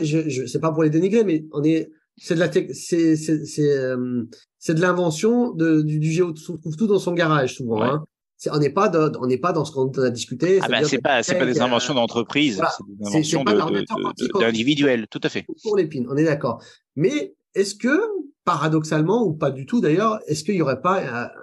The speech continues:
Speaker 1: c'est, c'est, c'est, comment est-ce que ça fonctionne économiquement ? Est-ce que ça marche bien, les inventions Lépine ? Euh, euh, est-ce que tu as des données là-dessus ?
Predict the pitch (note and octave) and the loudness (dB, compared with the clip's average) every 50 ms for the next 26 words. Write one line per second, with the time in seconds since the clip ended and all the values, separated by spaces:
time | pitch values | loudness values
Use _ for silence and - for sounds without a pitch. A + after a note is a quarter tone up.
0 | - - _ - - - E3+ D#3+ D#3 A3 G#3 F#3+ - - G3+ F#3+ F#3 - A3 A3 | -18 -18 _ -12 -8 -6 -4 -2 0 0 0 0 -2 -6 -4 -4 0 0 2 2
1 | C4 A#3+ A3+ - E3+ D3+ E3+ D#3 D#3+ D#3 D3+ D#3 F3+ D#3+ C3+ B2+ C#3 B2+ C3+ C3 | 2 0 0 -4 -6 -6 -4 0 0 0 2 2 0 0 0 0 0 -2 -2 -2
2 | B2 - - F#3+ F#3+ E3+ D3+ - - E3+ D#3 D#3+ D#3 D#3 D#3 F#3 G3+ A3 A#3 A3+ | -4 -2 0 0 0 0 -2 -4 -2 0 2 2 0 0 0 0 0 2 0 -2
3 | A3+ - - - - D3 D3+ D#3+ D#3 D#3+ D#3 D#3 D#3 E3 D#3 D3 D3 - F#3 G3+ | -2 -8 -12 -6 -2 0 2 2 4 2 2 2 2 2 2 2 0 0 -2 0
4 | A#3 B3+ A#3+ G3 E3+ D#3+ D3+ D3+ D3 C#3+ C#3+ C#3+ C#3+ C#3 - - _ - C3 C3 | 2 2 2 2 2 2 0 0 0 0 0 0 -2 -2 -4 -8 _ -8 -6 -4
5 | C3 C3 C3 B2+ B2+ B2+ B2 B2 B2 B2 A#2+ A#2+ A#2+ A#2+ - D3+ D3+ - - D#3+ | -4 -2 -2 0 0 0 0 0 -2 -2 -4 -6 -8 -10 -10 -10 -8 -8 -6 -2
6 | - F3+ D#3+ D#3+ D#3+ D#3 D#3 D#3+ F3+ E3+ D#3+ D#3 - - C#3+ C3+ C#3 | 0 2 2 2 4 4 2 2 2 0 0 -2 -2 -6 -8 -10 -10